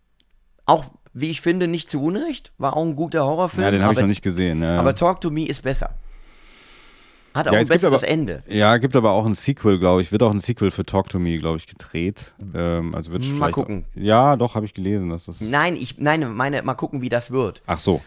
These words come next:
Speaker 1: Ob sie da nochmal dran anknüpfen können. Das ist ja bei Horrorfilmen leider so, dass dann Sequels oftmals dann einfach nur das nochmal aufwärmen, was schon gewesen ist.
Speaker 2: Ja.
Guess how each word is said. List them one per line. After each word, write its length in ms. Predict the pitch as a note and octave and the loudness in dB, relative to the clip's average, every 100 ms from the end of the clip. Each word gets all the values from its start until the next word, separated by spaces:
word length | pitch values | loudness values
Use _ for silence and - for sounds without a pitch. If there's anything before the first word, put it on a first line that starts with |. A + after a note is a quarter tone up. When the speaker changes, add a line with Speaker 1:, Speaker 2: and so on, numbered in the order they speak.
| - | -8
Speaker 1:
Ob 160 | - B2+ | -6 -4
sie 100 | B2+ | 0
da 100 | C3 | 0
nochmal 200 | C#3 B2 | 0 -2
dran 120 | A#2+ | -4
anknüpfen 460 | A#2+ C3+ B2 A#2 | -6 -6 -8 -8
können. 240 | G#2+ A2+ A#2 | -8 -6 -4
Das 160 | A2 | -6
ist 140 | - B2+ | -8 -6
ja 140 | C3 | -4
bei 180 | A2+ A2 | -2 -2
Horrorfilmen 500 | G#2+ C3+ C3+ B2 B2 | -2 -4 -4 -6 -6
leider 580 | G#2+ A#2 C3+ C3 B2+ B2 B2+ | -4 -2 0 0 -2 -6 -14
so, 380 | B2+ A2+ B2+ C3+ C3+ _ - - - _ - | -14 -6 -6 -6 -10 _ -20 -20 -20 _ -8
dass 200 | B2 A#2+ | -8 -6
dann 220 | B2+ A2+ | -4 -4
Sequels 640 | G#2+ C#3 B2+ B2 A2 - - | -4 -4 0 -2 -2 -8 -6
oftmals 500 | A#2 - A2+ A2+ - | -6 -4 -4 -4 -4
dann 320 | G#2 A2 G2 _ | -6 -4 -8 _
einfach 240 | - A#2+ A#2+ | -4 -4 -2
nur 120 | A2+ | -2
das 180 | A2 A#2 | -2 -2
nochmal 320 | A#2 G#2+ G2+ _ | -4 -4 -6 _
aufwärmen, 640 | G2+ G#2 G2+ F#2+ F#2+ F#2 - _ - | -8 -4 -2 -2 -2 -6 -12 _ -6
was 160 | G#2+ | -6
schon 140 | - F2+ | -4 -6
gewesen 300 | E2 D#2+ D2+ | -4 -6 -10
ist. 200 | - - _ _ _ _ _ _ _ - | -18 -20 _ _ _ _ _ _ _ -6
Speaker 2:
Ja. 480 | F#2+ F#2 F#2 G2 | 0 4 6 4